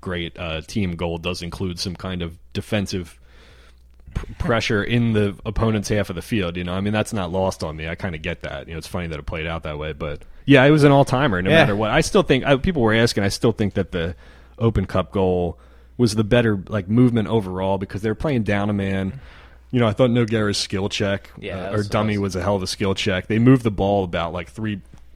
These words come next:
Speaker 2: Yeah, the
Speaker 1: quarters
Speaker 2: whole
Speaker 1: of the way up the
Speaker 2: yeah.
Speaker 1: field. I, I don't know. I mean, they were both, not to take anything away
Speaker 2: No.
Speaker 1: from either goal, but we just have a habit of comparing every single thing in this country. You know, Co-,
Speaker 2: <laughs>
Speaker 1: Kobe and Jordan
Speaker 2: So we
Speaker 1: and
Speaker 2: do.
Speaker 1: LeBron and whatever.
Speaker 2: Podcast
Speaker 1: So,
Speaker 2: hot takes,
Speaker 1: yeah,
Speaker 2: okay.
Speaker 1: you know.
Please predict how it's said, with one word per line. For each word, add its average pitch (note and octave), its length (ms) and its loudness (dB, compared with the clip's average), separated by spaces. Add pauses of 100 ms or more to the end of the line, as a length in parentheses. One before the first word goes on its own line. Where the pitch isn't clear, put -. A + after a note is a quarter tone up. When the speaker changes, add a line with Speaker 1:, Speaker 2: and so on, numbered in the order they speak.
(180)
Speaker 2:
Yeah, G2 200 -8
the F2+ 60 -4
Speaker 1:
quarters C3 260 4
Speaker 2:
whole A#2 60 -2
Speaker 1:
of - 20 -2
the G#2+ 80 0
way G#2 160 0
up G2+ 100 -4
the G#2 80 -8
Speaker 2:
yeah. F#2 60 -12
Speaker 1:
field. B2 200 -2
I, G3+ 180 -2
I - 20 0
don't G#3 100 0
know. D#3 60 0
I A2+ 80 0
mean, C#3 140 2
they C#3+ 60 4
were C3 60 4
both, A#2+ 220 0
not C#3+ 180 -2
to A2+ 60 -4
take G#2 240 -4
anything G2+ 300 -4
away F#2 340 -4
Speaker 2:
No. F2+ 120 -6 (460)
Speaker 1:
from F#2 400 -2
either F#2 300 0
goal, F#2+ 240 0
but F2+ 120 -2
we F#2 120 -4
just G2 160 -6
have F2+ 140 0
a E2+ 60 -2
habit F2 320 -2
of E2 120 -8
comparing F2+ 500 -4
every F2+ 300 -8 (160)
single F2+ 300 -2
thing F#2+ 260 -2
in F2 80 -2
this E2+ 160 -6
country. F2+ 400 -6
You F2 80 -4
know, - 160 0
Co-, - 200 2
Speaker 2:
<laughs> - 60 -10
Speaker 1:
Kobe F#2+ 460 2
and F2 180 -2
Jordan F#2 220 0
Speaker 2:
So C3+ 60 4
we C3 80 8
Speaker 1:
and B2 80 4
Speaker 2:
do. B2+ 40 6
Speaker 1:
LeBron F#2 420 6
and F2+ 120 -2
whatever. F2 200 2
Speaker 2:
Podcast A#2+ 340 6
Speaker 1:
So, F2 40 0
Speaker 2:
hot A2 220 2
takes, A#2 260 -2
Speaker 1:
yeah, A2+ 80 2
Speaker 2:
okay. D#2+ 220 0
Speaker 1:
you F2+ 80 0
know. F#2 160 0